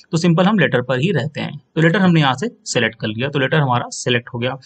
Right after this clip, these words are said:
उसके बाद just बगल में ही आपको option मिल जाएगा select a recipient। ठीक है,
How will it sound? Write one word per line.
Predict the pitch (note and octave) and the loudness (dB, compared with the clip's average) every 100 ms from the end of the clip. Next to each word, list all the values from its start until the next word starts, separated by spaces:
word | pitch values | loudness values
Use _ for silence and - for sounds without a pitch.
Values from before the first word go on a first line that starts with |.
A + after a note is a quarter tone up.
| - - - | -18 -20 -4
उसके | G3 F#3+ C4+ | 0 2 2
बाद | D3+ F#3 | 2 2
just | E3+ G#3+ | 2 0
बगल | D3 D3 G3+ | 2 2 2
में | G#3+ | 2
ही | G#3+ | 4
आपको | B3 E3 F#3+ | 4 2 2
option | E3+ E3+ | 0 2
मिल | E3 B2+ | 2 2
जाएगा | B2 B2 D3 | 0 0 -2
select | F#3+ C#3+ C3 E3 - D3+ | -2 -2 0 0 -2 -4
a | C3 | -4
recipient। | B2 B2 A#2+ B2+ _ _ _ - | -4 -6 -8 -10 _ _ _ -4
ठीक | |
है, | C#3+ | -4